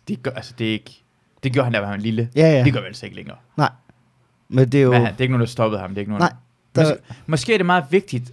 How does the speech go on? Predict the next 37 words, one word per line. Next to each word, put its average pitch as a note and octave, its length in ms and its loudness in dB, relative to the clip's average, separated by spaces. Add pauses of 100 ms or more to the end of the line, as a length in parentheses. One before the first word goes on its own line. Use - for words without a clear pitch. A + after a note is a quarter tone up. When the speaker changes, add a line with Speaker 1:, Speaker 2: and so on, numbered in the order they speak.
Speaker 1:
at C3 180 -6
inden D#3+ 260 -4
man B2 200 -6
går, A2+ 560 -2
øh, A2+ 140 -4 (220)
ens B2+ 220 -6
barn B2+ 220 0
begynder A#2 280 -4
i - 20 -2
skole, A#2 460 -4
at A2+ 60 -6
man A2 60 -2
lige A#2 100 -4
tager A2+ 160 -4
et - 60 -10
bad G#2+ 160 -4
med G2 120 -10
barnet, G2 360 -8
og - 80 -10
ser, C3+ 80 2
Speaker 2:
Ja. B2+ 60 8
Speaker 1:
hvordan B2 200 2
den G#2+ 200 -2
lige - 120 -2
Speaker 2:
Hvordan, C3+ 180 2
Speaker 1:
fungerer. A2 320 -2
Speaker 2:
hvordan D3+ 240 2
gør D#3 120 6
du C#3+ 100 2
nu? D3 200 6 (220)
Speaker 1:
Hvordan A#2 200 0
gør A2+ 100 4
det G2+ 80 0
lige G2 120 0
Speaker 2:
Ja. G#2+ 60 4
Speaker 1:
nu? - 60 -6 (300)
Ja. G#2+ 80 -4